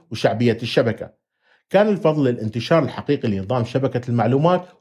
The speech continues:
هو ما قدمه تيم برناردز لي في بداية التسعينات. لي كتب مقترح عن كيفية تبادل المعلومات داخل مؤسسة سيرن،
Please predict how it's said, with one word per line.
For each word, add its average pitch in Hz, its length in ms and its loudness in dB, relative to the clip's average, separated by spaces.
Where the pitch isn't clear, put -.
هو 113 140 2
ما 110 120 2
قدمه 123 600 0
تيم 135 280 0
برناردز 113 420 0
لي 156 220 2
في 160 120 -6
بداية 104 400 0
التسعينات. 123 680 -4
لي 175 280 4
كتب 131 380 0
مقترح 131 460 0
عن 110 80 -4
كيفية 135 440 0
تبادل 120 480 2
المعلومات 107 600 0
داخل 143 280 2
مؤسسة 113 540 -4
سيرن، 123 340 0